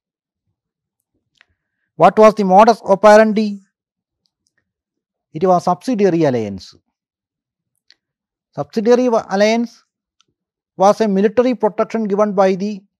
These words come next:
English in lieu of the surrender of their autonomy. It came into known as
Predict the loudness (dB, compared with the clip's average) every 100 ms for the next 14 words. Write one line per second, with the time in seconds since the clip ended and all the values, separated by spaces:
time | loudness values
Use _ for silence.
0 | _ _ _ _ _ _ -8 -4 0 0
1 | -2 -10 -20 _ _ _ _ _ _ _
2 | _ _ _ _ _ _ _ _ _ _
3 | _ _ _ _ _ _ _ -6 -2 0
4 | 2 2 0 -4 _ _ -16 -2 2 2
5 | 2 0 0 0 0 0 -2 _ _ _
6 | _ _ _ _ _ _ _ _ -4 4
7 | 4 4 0 -4 -10 _ _ _ _ _
8 | _ _ _ _ _ _ _ _ _ _
9 | -10 -4 0 2 2 0 2 2 4 2
10 | -2